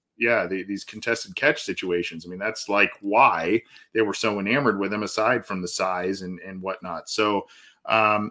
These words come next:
you know, he is just not winning those battles, and it's one of those things that needs to turn the other way if the Bengals are going to make a playoff push. There were a couple, I,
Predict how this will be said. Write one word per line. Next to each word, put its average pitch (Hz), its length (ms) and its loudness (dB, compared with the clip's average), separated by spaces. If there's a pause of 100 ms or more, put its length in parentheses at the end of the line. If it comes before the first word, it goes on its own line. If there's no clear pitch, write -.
(120)
you 135 140 4
know, 117 180 6
he 135 240 4
is 127 140 6
just 143 260 2
not 123 300 4
winning 120 320 6
those 113 260 8
battles, 120 540 2
and 104 160 -4
it's 98 160 -8
one 113 140 0
of 110 60 -2
those 110 220 6
things 110 360 0
that 101 300 0
needs 120 500 0
to 110 180 -4
turn 120 500 2 (340)
the 101 160 6
other 131 280 6
way 110 280 6
if 104 140 2
the 107 60 -2
Bengals 107 360 0
are 107 60 -2
going 107 280 -2
to 95 100 -8
make 110 360 2
a 104 60 0
playoff 104 440 0 (100)
push. 117 260 2
There 117 140 4
were 123 160 4
a 117 80 4
couple, 139 380 0
I, 117 120 2